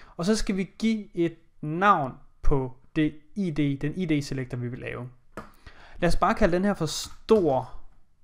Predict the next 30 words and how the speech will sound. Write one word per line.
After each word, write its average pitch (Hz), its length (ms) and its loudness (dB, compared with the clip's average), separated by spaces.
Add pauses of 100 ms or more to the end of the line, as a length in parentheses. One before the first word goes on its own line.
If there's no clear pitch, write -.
(400)
tekst. - 540 2 (1200)
Sådan 175 240 -4
der. 214 120 2 (180)
Igen, 151 280 2
så 214 100 -4
laver 170 260 2
vi 156 120 0
to 160 340 -6
tuber, 240 420 0 (460)
og 196 120 0
så 233 80 2
laver 202 220 10
vi 180 80 0
en 156 80 0
deklaration, 147 680 0
og 156 60 -4
den 180 120 -2
deklaration, 208 680 -2 (280)
den 165 120 -2
skal 147 200 -6
have, 175 300 2 (580)
øh, 139 320 0
en 131 160 -8
font - 300 -4
size, 196 600 0 (240)
en 143 80 -10
property 175 420 0
font - 280 -6
size, 175 480 -2 (1500)
på, 170 320 8